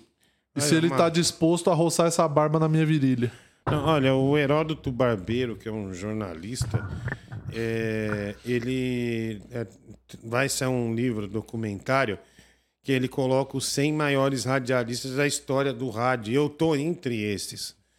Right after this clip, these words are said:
Speaker 2: E aí eu falei no meu programa, um, agradeci o Heródoto Barbeiro e tal. E aí os caras começaram a chamar ele de erótico barbeiro. Né? Não tem a mínima educação, não tem o mínimo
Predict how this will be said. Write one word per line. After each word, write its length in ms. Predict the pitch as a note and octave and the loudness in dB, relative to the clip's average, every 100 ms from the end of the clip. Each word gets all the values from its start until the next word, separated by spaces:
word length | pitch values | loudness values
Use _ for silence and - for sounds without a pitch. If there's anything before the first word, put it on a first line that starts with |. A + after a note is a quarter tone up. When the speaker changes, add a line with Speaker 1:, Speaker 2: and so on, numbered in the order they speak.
| _ _ _ _ - | _ _ _ _ -4
Speaker 2:
E 140 | F3+ | 0
aí 160 | G#3 C#3+ | 2 4
eu 240 | D3+ F#3+ F#3+ | 4 2 0
falei 440 | - G#3+ D3 C#3 | 0 2 2 2
no 80 | C#3 | 2
meu 180 | B2 B2+ | 0 -2
programa, 640 | C3+ B2+ A#2 A#2+ C#3+ E3 C#3+ A#2+ | -2 0 0 0 0 -4 -8 -10
um, 480 | A#2+ A2+ A2+ A2 G#2 | -8 -6 -6 -8 -10
agradeci 640 | A#2+ A#2 A#2+ B2 C3 - D3 | -6 -2 -2 0 -2 -2 -2
o 120 | E3 | 0
Heródoto 500 | A#2+ A2 A2+ G#2 - | 0 0 -4 -10 -12
Barbeiro 680 | G2+ A#2 A2+ F#2+ A2 C#3 D3 | -4 -4 -4 -4 -4 -4 -6
e 40 | |
tal. 400 | G#2 - G#2 C#3 - _ _ _ _ _ | -10 -8 -6 -6 -8 _ _ _ _ _
E 160 | C3+ F#3 | -4 0
aí 200 | G3+ C3+ | 2 2
os 100 | D3+ | 0
caras 200 | - D#3 | -2 -2
começaram 340 | D3+ D#3 D3 | -2 -2 -2
a 40 | D3+ | -2
chamar 300 | - B2+ C3 | -4 -4 -2
ele 100 | C#3 | -2
de 120 | B2+ | -2
erótico 640 | D#3 A2+ C3 C3+ - - | 0 0 -2 -4 -8 -12
barbeiro. 600 | G#2+ A2+ G2+ G2 G2 F#2+ F#2+ _ _ _ _ | -4 -4 -4 -4 -6 -8 -14 _ _ _ _
Né? 100 | A#2+ | -6
Não 100 | B2 | -4
tem 140 | G#2+ C#3 | -2 0
a 80 | |
mínima 420 | D3 B2 D#3 D3 C3+ | 2 2 2 2 0
educação, 800 | A#2 A#2+ - A#2 G3 - A2 | -2 -2 0 0 0 -2 -2
não 120 | C3+ G#2 | 0 -2
tem 140 | A2+ | -2
o 60 | C3+ | -2
mínimo 580 | A#2 A#2 D3 B2+ A#2+ | -2 0 0 -2 -4